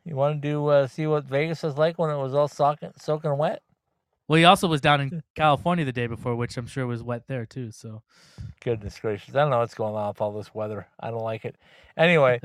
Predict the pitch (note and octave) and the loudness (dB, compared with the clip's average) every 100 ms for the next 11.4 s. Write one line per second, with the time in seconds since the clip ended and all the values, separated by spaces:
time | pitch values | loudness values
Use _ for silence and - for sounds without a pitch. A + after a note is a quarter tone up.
0 | C3 _ - D3+ D3+ C#4 A3 B3 F3+ - | -10 _ -8 -4 -2 0 4 4 2 -4
1 | G3 G#3+ G#3 F#3+ G3 F#3 - E3+ E3 D#3+ | 0 0 -2 0 0 0 -2 -2 -2 0
2 | F3+ E3 D#3+ C#3+ C#3+ B2+ - D3 D3+ D3 | 0 2 2 2 -4 -6 -6 -6 -4 0
3 | C3+ C3+ C3+ B2+ _ _ _ _ D3+ D#3+ | 2 2 0 -4 _ _ _ _ -2 2
4 | D#3+ D3+ D3 C#3 - B2+ B2 C3+ A#2+ - | 2 4 4 2 2 2 2 -2 -10 -10
5 | _ _ _ - C#3+ C#3 A#2+ A2+ C3+ D3 | _ _ _ 0 2 2 -2 -4 0 2
6 | E3 G#3 A3+ D#3+ F3 D#3+ E3 D3 D3 - | 4 2 2 0 6 8 8 4 -4 -6
7 | - A#2 - - A#2 A#2+ - C3+ B2+ A#2 | -6 -6 -6 -10 -10 -10 -6 -6 -6 -4
8 | A2+ - G#2 G2+ - _ _ _ - - | -6 -4 -4 -4 -8 _ _ _ -20 -6
9 | C#3 G3+ G#3 F#3 E3 D3 D#3+ D3 C#3 B2 | -2 -2 0 0 0 2 0 2 4 6
10 | A#2 - A#2+ A#2+ A2 - G#2+ A2 _ - | 4 -2 -4 -2 -4 -6 -8 -10 _ -10
11 | F#3 A3+ A#3+ | -2 4 4